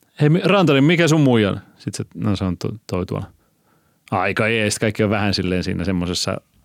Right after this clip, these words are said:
runkkausmoodissa jo. Siinä ei, niin vähän, että toi, <laughs> siellä se on se touhu niinku aika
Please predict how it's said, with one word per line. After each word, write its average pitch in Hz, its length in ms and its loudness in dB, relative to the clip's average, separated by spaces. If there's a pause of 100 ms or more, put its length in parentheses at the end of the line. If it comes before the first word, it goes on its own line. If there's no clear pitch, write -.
runkkausmoodissa 92 760 -2
jo. 90 140 -4 (240)
Siinä 92 400 -4
ei, 92 100 -4 (440)
niin 107 220 -2 (140)
vähän, 117 320 2
että 95 280 -2
toi, 120 140 2 (280)
<laughs> - 180 -6
siellä 147 320 4
se 113 140 0
on 98 120 0
se 101 120 -2
touhu 104 240 0
niinku 98 240 -2
aika 92 240 -2